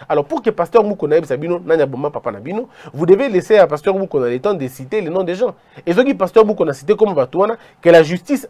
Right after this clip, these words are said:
ait assez de courage pour ne kobenga Batouana na, na bar. C'est ça le fait le problème. Mais c'est là où on aura des grandes difficultés. Parce que lorsque la justice appelle quelqu'un pour dire, bon, monsieur, vous avez dit que vous connaissez la mort de Laurent Désiré Kabila. Ok, dites-nous, c'est,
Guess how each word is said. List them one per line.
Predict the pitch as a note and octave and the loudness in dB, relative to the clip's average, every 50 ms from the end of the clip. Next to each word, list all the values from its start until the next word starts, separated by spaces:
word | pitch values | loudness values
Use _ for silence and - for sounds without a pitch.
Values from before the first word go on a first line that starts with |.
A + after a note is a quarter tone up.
| _ - | _ 4
ait | A#3+ A#3 A3 | 6 6 8
assez | D#3+ D#3+ D3 - A3 | 6 4 0 -2 -4
de | E3+ | -4
courage | D#3 - D3+ D3+ F3 A3+ B3 B3 - _ - - _ | -4 -6 -4 -2 0 2 2 0 -2 _ -20 -8 _
pour | - C4 | 4 4
ne | G3+ | 4
kobenga | D#3 E3+ F#3 B3+ A#3+ G3 | 4 6 4 4 6 6
Batouana | D3 C3+ B2+ - E3+ A#3 C#4+ D4+ D#4 B3 | 2 2 2 2 4 4 6 8 6 6
na, | F3 | 4
na | D3 - E3 E3+ F#3 | 4 0 0 2 4
bar. | G#3 - B3+ E3 - - _ _ _ _ _ _ _ _ _ _ _ _ _ _ _ _ _ _ _ _ _ _ | 6 6 6 6 4 -2 _ _ _ _ _ _ _ _ _ _ _ _ _ _ _ _ _ _ _ _ _ _
C'est | - - A3 | -6 -6 -2
ça | - - E4 F4 | 4 6 8 8
le | C#4+ A#3+ | 8 8
fait | - D4 B3 F#3+ | 4 4 -2 0
le | - A3+ | -2 -2
problème. | F3+ A3 A3+ C4+ E4+ D#4+ A3 D#3 - - _ _ _ - | -2 -2 -4 -2 -2 -2 -2 -4 -6 -10 _ _ _ 4
Mais | G#3+ A#3+ | 4 4
c'est | - C#4+ C#4+ | 6 6 6
là | E4 F4+ F#4 | 6 8 8
où | E4+ | 8
on | C#4 B3 | 6 6
aura | C4 C#4 | 8 8
des | C4 G#3+ | 8 6
grandes | F3+ F3 C4 D4+ C4 G3+ | 6 4 2 2 2 2
difficultés. | G3 F#3+ - F#3+ - B3 A3+ G#3+ D#4+ C#4 - - _ _ _ _ _ _ _ _ _ _ _ - | -2 -6 -8 -10 -8 -8 -6 -4 -4 -4 -4 -6 _ _ _ _ _ _ _ _ _ _ _ 4
Parce | C4 C4 | 4 4
que | - D#4 | 6 6
lorsque | E4+ F#4 F#4 - D#4 | 4 4 6 6 8
la | B3+ A3+ G#3 | 8 8 8
justice | G3 G#3+ G#3 D4 A#3+ G3+ | 6 2 -2 0 2 4
appelle | G3+ - A#3+ A3+ A3+ | 4 6 6 4 4
quelqu'un | - G3+ F#3 - A3 | 4 0 2 2 2
pour | - - F#3 G3+ | 2 2 -2 -2
dire, | G#3 A#3+ G#3+ F3+ | 0 0 0 6
bon, | G#3 A#3 G#3+ | 6 6 8
monsieur, | G#3 G#3+ - - B3+ C#4 C4 - - - - - | 6 4 0 0 -2 -2 -2 -4 -8 -20 -16 -8
vous | D3 F#3+ F#3+ | -2 2 4
avez | G#3 A3+ C4 B3 | 6 6 6 4
dit | F#3+ G3 C#4 C4 F#3 | 4 2 2 2 2
que | - A3+ A#3+ B3+ - - - - | 6 6 6 6 4 0 -14 -8
vous | C#3+ F3+ F3+ | -6 -2 2
connaissez | - G#3 G3 G3+ F#3+ - B3+ C#4 | 6 6 6 6 6 4 4 6
la | C4+ A3+ F#3 | 6 6 6
mort | G3 A3+ B3 A#3 G#3 | 8 8 8 8 8
de | F3+ E3+ | 4 2
Laurent | F3+ G3 G3+ | 4 4 2
Désiré | F3+ D#3+ D3+ F3+ E3+ | 2 0 -4 -4 -2
Kabila. | - D#3 E3+ F#3+ F3+ - | -2 -2 -2 0 0 4
Ok, | - A#3 - G3 | 6 4 6 4
dites-nous, | F3 F#3+ B3+ C4+ - F3+ G#3 G#3+ G#3 - _ _ _ _ _ _ _ _ _ _ | 2 2 2 0 0 0 -4 -6 -6 -8 _ _ _ _ _ _ _ _ _ _
c'est, | _ - A3 G#3+ G#3+ | _ 0 2 2 2